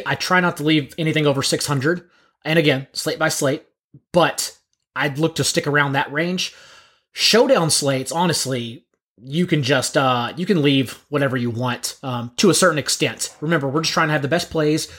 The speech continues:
We're also game theorying our way into the, the top portion of large fields. So much so that I've seen so many times, not only this year, but previous years, like, logically, if you put together a lineup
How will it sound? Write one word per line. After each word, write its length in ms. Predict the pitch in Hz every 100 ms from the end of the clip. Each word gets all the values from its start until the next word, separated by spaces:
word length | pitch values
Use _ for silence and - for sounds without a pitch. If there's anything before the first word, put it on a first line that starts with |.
| -
We're 80 | 151
also 220 | 180 165
game 320 | 131 151 156
theorying 360 | 160 151 156 147
our 160 | 147
way 200 | 139 151
into 180 | 147 165
the, 220 | 135 131 - _ _ - _
the 200 | 147 151
top 420 | - - 165 - -
portion 480 | 156 156 170 165 170 -
of 200 | 143 139
large 320 | 143 156 151
fields. 680 | - 123 123 120 - - -
So 180 | - 190
much 200 | 175 175
so 320 | - 165 170 170
that 360 | 151 135 - - - - -
I've 100 | 165
seen 320 | - 185 147
so 460 | - - 185 170 160
many 240 | 147 131
times, 440 | 120 127 120 120 -
not 120 | 208
only 140 | 180
this 200 | 139 143
year, 140 | 147 139
but 180 | 127 -
previous 380 | 156 139 123
years, 320 | 135 127 127 -
like, 240 | 127 - - - _ _ _ -
logically, 400 | 160 180 185 214
if 80 |
you 60 | 156
put 180 | - 214
together 260 | 180 196
a 60 | 190
lineup 360 | 156 143 135